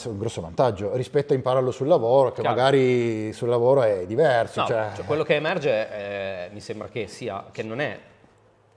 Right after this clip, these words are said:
Speaker 2: solo esclusivamente codice, solo esclusivamente
Speaker 1: No, esatto.
Speaker 2: tecnica,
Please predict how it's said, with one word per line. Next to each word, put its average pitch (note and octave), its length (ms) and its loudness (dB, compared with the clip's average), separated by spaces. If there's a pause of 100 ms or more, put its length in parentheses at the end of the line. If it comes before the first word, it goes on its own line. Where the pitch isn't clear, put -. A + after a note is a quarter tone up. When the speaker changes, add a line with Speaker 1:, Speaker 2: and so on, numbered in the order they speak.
(100)
Speaker 2:
solo C#3 560 -6
esclusivamente A#2 760 -12
codice, G#2+ 640 -8
solo A2 240 -12
esclusivamente G2+ 1000 -10
Speaker 1:
No, G2+ 80 -12
esatto. G2 160 -6
Speaker 2:
tecnica, G2 460 -10